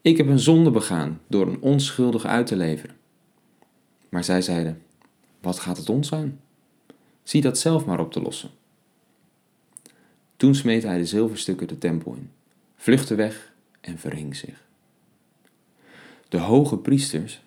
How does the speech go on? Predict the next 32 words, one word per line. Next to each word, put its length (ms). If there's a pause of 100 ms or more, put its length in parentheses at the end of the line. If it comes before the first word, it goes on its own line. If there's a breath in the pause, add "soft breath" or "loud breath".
verzamelden 680
de 100
zilverstukken 720
en 120
zeiden 280
tegen 160
elkaar: 320 (1120)
'We 100
mogen 400
ze 100
niet 180
bij 120
de 100
tempelschat 540
voegen, 300 (760 soft breath)
aangezien 440
het 140
bloedgeld 560
is.' 280 (1400)
Ze 200
bespro-, 540
ze 180
besloten 680 (180)
er 160
de 140
akker 440
van 160
de 100
pottenbakker 560
mee 160
te 100
kopen, 400